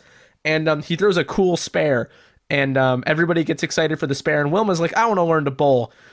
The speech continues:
So then what happens next is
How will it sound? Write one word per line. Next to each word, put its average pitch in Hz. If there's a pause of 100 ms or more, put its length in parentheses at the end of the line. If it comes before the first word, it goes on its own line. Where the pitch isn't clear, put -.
So -
then 175 (380)
what 175
happens 208
next 185
is 151